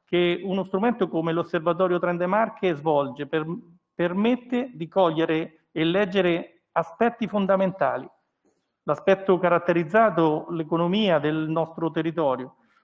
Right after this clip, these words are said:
pure quando caratterizzata da, eh, stravolgimenti ed elementi assolutamente straordinari come quelli imposti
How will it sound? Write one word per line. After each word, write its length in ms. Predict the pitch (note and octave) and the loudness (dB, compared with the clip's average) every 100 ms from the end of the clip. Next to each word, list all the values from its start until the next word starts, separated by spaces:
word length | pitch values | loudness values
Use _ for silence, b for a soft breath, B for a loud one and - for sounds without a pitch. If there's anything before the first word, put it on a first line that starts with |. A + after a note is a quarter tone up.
| _ | _
pure 720 | G3+ G#3+ G#3 G3+ G3+ - _ _ | 0 4 6 4 2 -4 _ _
quando 680 | A3 B3 A3+ A3+ G3+ G3 - _ _ _ _ _ _ | 0 2 2 2 0 -2 -10 _ _ _ _ _ _
caratterizzata 1080 | F#3+ F#3+ F#3 F#3 F3+ E3 A3 F#3 E3+ F3 D#3 | 2 2 2 0 0 2 2 4 2 2 0
da, 880 | F3 E3+ F3+ E3 E3+ E3+ E3 E3 D#3+ | 2 2 0 -2 0 2 2 2 0
eh, 40 | |
stravolgimenti 920 | D#3 F3 E3+ E3 E3 F3 A3 G3+ - | 0 0 0 0 -2 0 0 -2 -2
ed 100 | D#3 | -2
elementi 400 | D#3 E3 F3 E3+ | 0 0 0 0
assolutamente 600 | E3 - F3 E3+ F3 F3+ F3 | -4 -4 -2 0 2 0 -4
straordinari 640 | - F3 E3 F#3+ A#3 G3 | 0 0 0 0 0 0
come 220 | E3 D#3 | -2 -2
quelli 240 | D#3+ E3 | -2 -2
imposti 720 | E3 C#3+ F3+ G3+ G3 - G3 | -2 0 0 0 -2 -10 -12